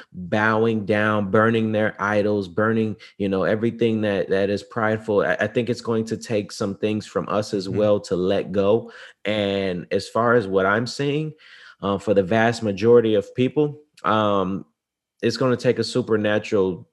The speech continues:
Speaker 1: s-, just overwhelming, you know, spirit to come and, and, and change our thought process, because politics has seemed to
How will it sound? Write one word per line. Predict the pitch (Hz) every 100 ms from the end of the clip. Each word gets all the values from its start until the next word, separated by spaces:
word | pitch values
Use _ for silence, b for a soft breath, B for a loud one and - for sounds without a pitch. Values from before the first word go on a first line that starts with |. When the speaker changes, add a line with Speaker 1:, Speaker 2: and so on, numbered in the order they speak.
| _
Speaker 1:
s-, | - - - _ _
just | - 92 - - _ - - -
overwhelming, | 85 107 101 95 98 117 113 113 104 101 92 -
you | 95
know, | 95 90
spirit | - - 127 113 101
to | 95
come | - 104 104 92
and, | 82 -
and, | 90 -
and | 90
change | 87 110 104 101 95
our | 92
thought | 92 101 92
process, | - 87 - 90
because | - - 95
politics | - 110 110 101 - 95
has | - 92 -
seemed | 98 95 92
to | - 92